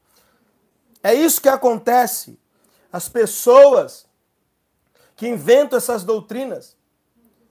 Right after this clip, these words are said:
que impedem as, os irmãos de exercerem fé para receber milagres, estão difamando a Deus. Estão f-,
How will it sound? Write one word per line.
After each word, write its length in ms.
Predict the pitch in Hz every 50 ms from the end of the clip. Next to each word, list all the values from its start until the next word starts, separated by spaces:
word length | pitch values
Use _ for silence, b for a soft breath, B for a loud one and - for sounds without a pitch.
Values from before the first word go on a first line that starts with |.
| _ _
que 120 | - 240
impedem 1120 | 262 247 - - _ _ - 262 294 330 349 359 339 302 254 262 247 233 202 165 139 - _ _ _ _ _ _ _ _ _
as, 340 | - 190 202 185 - - -
os 160 | - 202 175 208
irmãos 800 | 202 170 175 196 247 285 311 294 285 214 160 - - - - _ _ _ _ _ _ _ _
de 140 | - 139 190
exercerem 680 | 240 247 220 247 226 - - - 262 269 285 285 269 -
fé 640 | - - - 254 247 277 294 294 277 214 143 - _ b b b b b b
para 160 | - 220 233 240
receber 720 | 214 240 262 247 - 254 226 170 151 160 240 302 339 302
milagres, 800 | 277 254 220 190 180 202 262 359 370 320 220 180 _ _ _ _ _ _ _ _ _ _ _ _ _ _ _ _ _ _ _ _ _ _ _ _ _ _ _ _
estão 420 | - - - - - 254 254 254 180
difamando 760 | 160 240 277 - - 247 262 240 214 202 226 254 277 254 247
a 20 | 233
Deus. 680 | 175 156 190 214 240 247 294 _ - - - _ _ _ _ _ _ _ _ _ _ b b b b b
Estão 280 | 185 - - - 277
f-, 180 | 277 - -